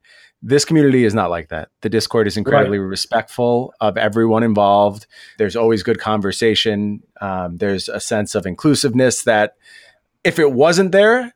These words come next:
Speaker 1: I would do everything to make sure that the culture of the Discord changed. But honestly,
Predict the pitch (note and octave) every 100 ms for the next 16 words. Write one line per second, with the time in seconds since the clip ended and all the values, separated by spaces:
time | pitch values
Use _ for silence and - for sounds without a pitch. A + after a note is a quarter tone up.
0 | _ C3 C3+ C3 A#2+ A#2+ - _ _ _
1 | _ _ D3 C#3+ C3 C3+ A2+ A2+ A2 -
2 | A#2 G#2 - - - A2 A2+ G2 - F#2+
3 | A2+ G#2+ A2+ F#2+ - A#2+ C3+ F#3 - -
4 | G2+ A#2 C#3+ F3 F3+ F3+